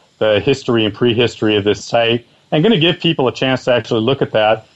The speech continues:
And some of this site is gonna be preserved for the, for the future. Um, but, you know, it's, it was a compromise, and the, the historic preservation community in Miami didn't get everything that they wanted, and the,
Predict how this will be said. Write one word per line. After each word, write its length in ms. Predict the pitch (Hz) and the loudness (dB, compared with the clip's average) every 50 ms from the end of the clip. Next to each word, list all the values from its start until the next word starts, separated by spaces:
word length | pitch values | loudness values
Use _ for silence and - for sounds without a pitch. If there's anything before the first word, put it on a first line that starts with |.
| _ _ - | _ _ -4
And 240 | - 165 175 165 | -2 0 0 0
some 220 | - - 190 202 214 | 0 0 2 2 2
of 100 | 185 143 | 2 2
this 160 | 143 135 - | 0 -2 0
site 240 | - 156 143 143 143 | 0 0 2 2 2
is 140 | 165 156 - | 0 -2 0
gonna 160 | 151 123 113 | -2 -2 0
be 140 | 110 104 101 | -2 -2 -2
preserved 500 | - 110 98 107 107 104 104 101 - - | -2 -4 0 2 2 2 2 0 -2 -4
for 180 | - 120 110 | -2 -2 0
the, 280 | 104 104 101 104 104 - _ _ _ _ - | 2 2 0 0 -2 -4 _ _ _ _ -2
for 100 | - 110 | -2 0
the 220 | 107 107 104 98 | 0 2 0 0
future. 560 | 85 - - 107 101 98 - - 98 95 95 - _ _ _ _ _ _ - - | -2 -4 -2 -2 -2 -2 -2 -2 0 0 -2 -4 _ _ _ _ _ _ -12 -4
Um, 440 | - 110 107 104 101 101 98 95 95 - _ _ _ _ - | -2 0 0 2 0 0 -2 -4 -6 -10 _ _ _ _ -4
but, 320 | - 151 160 170 170 - - | 0 2 2 2 0 -2 -8
you 80 | 165 143 | -4 -2
know, 160 | 147 135 135 | 0 0 0
it's, 140 | 127 - 185 | -2 0 0
it 80 | 151 | 0
was 160 | 143 156 147 | 0 2 0
a 40 | 151 | 0
compromise, 600 | - 160 156 170 - 123 110 104 95 95 98 - | 0 0 -2 0 0 -2 -2 -2 -2 -4 -4 -2
and 200 | 123 117 117 113 | -2 -2 0 2
the, 380 | 113 110 110 110 110 107 110 - _ _ _ _ _ _ _ - - | 2 2 2 2 2 0 -2 -6 _ _ _ _ _ _ _ -6 -2
the 400 | 113 113 113 107 107 107 104 107 - _ - | 0 2 2 2 2 2 0 -2 -4 _ -6
historic 400 | - 127 117 - 143 131 131 - | -4 -4 -2 0 0 0 0 0
preservation 520 | - 131 117 120 113 117 117 113 - 131 113 | -2 -2 0 0 0 0 0 0 -2 -4 -4
community 440 | - 117 117 110 113 117 113 117 | -4 -2 -2 0 0 0 0 0
in 60 | 113 113 | 2 2
Miami 440 | 117 123 120 107 104 104 107 107 | 0 0 0 0 0 0 0 0
didn't 220 | 107 117 113 117 117 | 0 -2 0 0 2
get 160 | 120 113 107 | 2 2 2
everything 320 | 110 110 123 120 135 123 | 2 0 0 0 0 -2
that 120 | 120 113 - | -2 0 0
they 120 | 113 110 | 2 2
wanted, 340 | 107 104 101 104 123 160 156 | 2 2 2 2 0 0 2
and 160 | 143 123 120 | 2 2 2
the, 180 | 117 113 104 | 0 0 -2